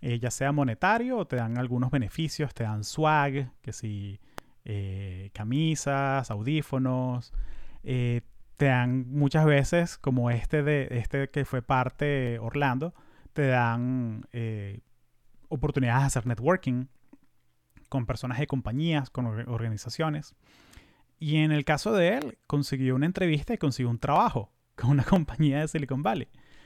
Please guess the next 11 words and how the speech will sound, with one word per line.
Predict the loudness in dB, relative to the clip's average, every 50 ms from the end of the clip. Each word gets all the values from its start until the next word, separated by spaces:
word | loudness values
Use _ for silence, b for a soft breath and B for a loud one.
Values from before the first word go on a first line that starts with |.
| b b b b b -12
Entonces | -6 -2 -2 0 2 2 2
él | 2 2 2
fue | 0 2 4 4 4 4 4
de, | 2 2 2 4 4 2 2 0 -4 -6
de | -8 -6 -4 -2 -2 0 -2 -2 -4 -4 -6 -6 -6 -8 -8 -8 -8 -10 -10 -8
hacer | -8 -6 -4 -2 -2
el | 0
hackathon, | -2 0 -2 -4 -2 0 2 2 4 2 2 0
hacer | -2 -2 -2 -4
entrevistas, | -4 -2 0 0 2 2 2 0 0 -2 -6 -6 -4
quedar, | -6 -4 -2 0 2 0 0 -2 -6